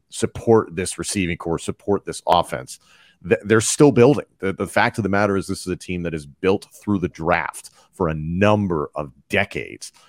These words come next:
So they have to get back to that. I don't necessarily think going after free agents is going to patchwork your way to the playoffs right this second, or even a, uh,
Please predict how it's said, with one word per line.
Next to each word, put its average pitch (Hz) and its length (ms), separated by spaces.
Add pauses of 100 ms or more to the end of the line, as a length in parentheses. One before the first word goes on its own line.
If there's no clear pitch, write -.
(100)
So - 120
they 85 100
have 113 160
to 110 60
get 104 220
back 82 280
to 71 100
that. - 260
I 78 140
don't 82 240
necessarily 82 340
think 73 260
going 80 240
after 73 440 (220)
free 101 280
agents 95 640
is 85 240
going 87 320
to 80 300
patchwork 95 640
your 87 100
way 87 240
to 90 60
the 80 80
playoffs 95 560
right 95 180
this 95 140
second, 95 340
or 80 100
even 78 380
a, 73 300 (260)
uh, 69 220